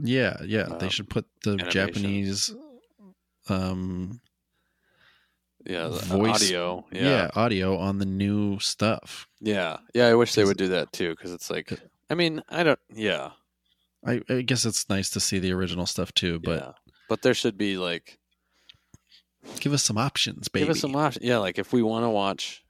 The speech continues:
Speaker 2: original animation with the original audio, or
Speaker 1: Mm-hmm.
Speaker 2: if we wanna watch remastered animation with Japanese audio,
Speaker 1: Right.
Speaker 2: Funimation needs to
Speaker 1: <clears throat>
Speaker 2: make that happen.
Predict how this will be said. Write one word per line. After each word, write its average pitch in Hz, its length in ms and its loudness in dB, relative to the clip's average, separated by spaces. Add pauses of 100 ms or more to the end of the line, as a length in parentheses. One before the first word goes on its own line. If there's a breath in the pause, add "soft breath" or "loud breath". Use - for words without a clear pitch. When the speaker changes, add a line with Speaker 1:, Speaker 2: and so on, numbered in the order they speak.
Speaker 2:
original 101 580 -6 (520)
animation 92 540 -4
with 80 140 -12
the 78 80 -8
original 90 340 -4
audio, 80 560 -4 (540 soft breath)
or 139 360 6
Speaker 1:
Mm-hmm. 113 80 -14
Speaker 2:
if - 100 -20
we 110 60 -4
wanna 101 220 -4
watch 92 440 -6 (1000)
remastered 107 840 0
animation 90 720 -8 (100)
with 85 120 -12 (180)
Japanese 113 600 -2
audio, 87 640 -4 (420)
Speaker 1:
Right. 107 240 0 (480)
Speaker 2:
Funimation 101 880 -4 (440)
needs 101 300 -8
to 73 500 -4 (200)
Speaker 1:
<clears throat> - 200 -20
Speaker 2:
make 90 180 -12
that 80 160 -8
happen. - 480 -12